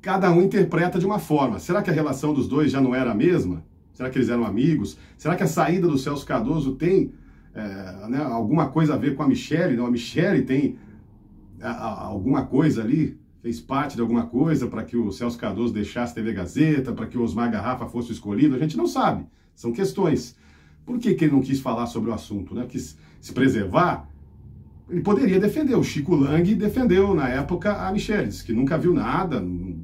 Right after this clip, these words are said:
não acompanhou absolutamente nada, é, desse tipo de coisa, né, do que ela foi acusada. Nada. A opinião do Chico Lang, Celso Cardoso não se manifestou na época e continua não se manifestando. Será que ele sabe de alguma coisa?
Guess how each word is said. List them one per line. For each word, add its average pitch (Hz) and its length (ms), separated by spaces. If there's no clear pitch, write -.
não 95 120
acompanhou 104 340
absolutamente 123 640
nada, 139 480
é, 104 160
desse 104 220
tipo 120 180
de - 60
coisa, 117 420
né, 117 220
do 95 140
que 101 100
ela 117 140
foi 120 160
acusada. 127 560
Nada. 98 320
A - 480
opinião 110 300
do 120 60
Chico 123 240
Lang, 151 200
Celso 127 220
Cardoso 117 300
não 156 180
se 156 80
manifestou 127 400
na 151 140
época 139 220
e 139 40
continua 175 640
não 143 200
se 175 120
manifestando. 190 640
Será 127 200
que 135 100
ele 110 60
sabe 123 260
de 110 60
alguma 95 240
coisa? 135 560